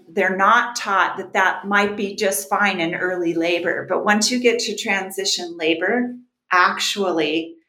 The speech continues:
being very present and in the moment with whatever your body's giving you can actually help a lot, right?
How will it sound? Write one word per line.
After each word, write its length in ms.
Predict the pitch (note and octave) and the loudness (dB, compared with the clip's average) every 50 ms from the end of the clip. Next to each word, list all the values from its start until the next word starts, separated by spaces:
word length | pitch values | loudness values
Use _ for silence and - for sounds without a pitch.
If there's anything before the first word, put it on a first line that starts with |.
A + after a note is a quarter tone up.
| _ _ _ _ _ _ | _ _ _ _ _ _
being 320 | - G3 G3 F#3 F#3+ G3+ | 0 2 2 2 0 -2
very 540 | G3+ - - G#3 G#3 G#3+ A3+ A3 A3 A3 - | -4 0 2 4 6 6 6 6 4 2 2
present 540 | - - G#3 G3 - - G3 E3+ - - - | 0 -2 -4 -4 -4 -4 -6 -10 -12 -14 -14
and 160 | F3 F3 F3 | -12 -10 -10
in 100 | F3 F3 | -10 -8
the 140 | E3+ E3 E3 | -8 -8 -8
moment 420 | E3+ E3+ E3+ E3+ E3+ E3 D#3 - | -8 -8 -8 -8 -8 -8 -8 -10
with 160 | E3+ E3+ - _ | -12 -14 -12 _
whatever 360 | F3+ F3 F3 F3 F3+ F#3 G3+ | -4 -2 0 0 0 0 0
your 180 | F#3+ F3+ F3+ F3 | 0 0 -2 0
body's 400 | E3+ D#3+ E3 E3 D#3+ D#3+ D#3+ - | -2 -2 0 0 -2 -4 -6 -4
giving 320 | - F3 F3 F3 E3+ E3+ | -2 -2 -2 -2 -4 -6
you 420 | E3+ E3 C#3+ B2 A#2 B2+ - - - _ _ _ _ _ _ _ _ _ _ _ _ _ _ _ _ _ _ _ _ _ _ _ | -6 -6 -6 -8 -8 -10 -14 -18 -20 _ _ _ _ _ _ _ _ _ _ _ _ _ _ _ _ _ _ _ _ _ _ _
can 160 | - G#3 F#3+ | -10 -6 -2
actually 480 | E3+ E3 D#3 E3 - - F3 E3 D#3+ E3 | 0 0 0 0 -2 -2 -2 -2 -2 0
help 300 | - F3 E3 D#3+ D#3+ - | 0 0 0 0 -2 -4
a 20 | |
lot, 580 | C#3+ D#3 D#3+ D#3+ E3 D3+ D3+ D3+ - - - - - - - _ _ _ _ _ _ _ _ _ _ - | -6 -4 -2 0 0 0 0 0 -2 -4 -6 -8 -8 -12 -18 _ _ _ _ _ _ _ _ _ _ -4
right? 480 | D#3+ D#3+ D#3+ E3 E3 F3+ - E3+ - | 0 2 2 4 2 2 0 -4 -8